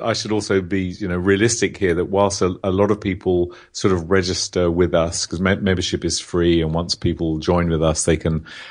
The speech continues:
um, s-, you know, consume content and get involved in discussions. But it would not be, um,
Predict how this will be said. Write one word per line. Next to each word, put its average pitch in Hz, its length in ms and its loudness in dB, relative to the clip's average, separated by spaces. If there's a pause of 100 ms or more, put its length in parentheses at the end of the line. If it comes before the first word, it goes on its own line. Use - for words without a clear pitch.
(140)
um, 85 200 2
s-, - 200 -4 (240)
you 95 100 -2
know, 76 120 0
consume 87 480 0
content 82 480 -2
and 78 80 -8
get 80 140 0
involved 85 340 2
in 82 80 -2
discussions. 80 500 -2 (320)
But 120 120 4
it 139 80 2
would 127 120 4
not 131 300 2
be, 85 500 -2 (140)
um, 85 480 -2